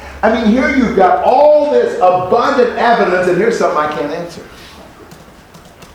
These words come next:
Now, to allow the one question you can't answer to overthrow the abundant evidence,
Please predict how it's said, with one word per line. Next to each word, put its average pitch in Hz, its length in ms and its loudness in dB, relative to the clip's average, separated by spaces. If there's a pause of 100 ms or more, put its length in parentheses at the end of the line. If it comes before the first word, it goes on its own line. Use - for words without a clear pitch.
(420)
Now, 220 220 4
to 214 80 2
allow 220 600 2
the 190 80 -2
one 226 280 -2
question - 360 -2
you 202 160 0
can't 190 360 -2
answer 202 500 -2
to 156 80 0
overthrow 170 1200 -2
the 160 200 0
abundant 170 380 0
evidence, - 800 -6